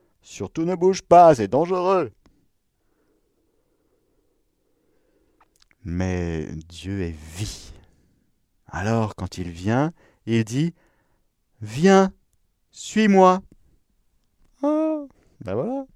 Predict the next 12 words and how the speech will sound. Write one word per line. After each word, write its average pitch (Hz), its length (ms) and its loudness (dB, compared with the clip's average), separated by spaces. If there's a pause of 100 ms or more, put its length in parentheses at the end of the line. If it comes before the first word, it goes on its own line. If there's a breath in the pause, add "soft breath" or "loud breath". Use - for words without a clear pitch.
(960 soft breath)
Je 107 120 -12
peux 143 220 -10
enfin 139 640 -4
sortir - 720 -12
de 95 120 -10
mon 101 240 -8
écran - 440 -14 (1900 soft breath)
et 78 120 -14
me 80 120 -8
mettre 78 300 -10
à 71 60 -12
vivre. - 480 -16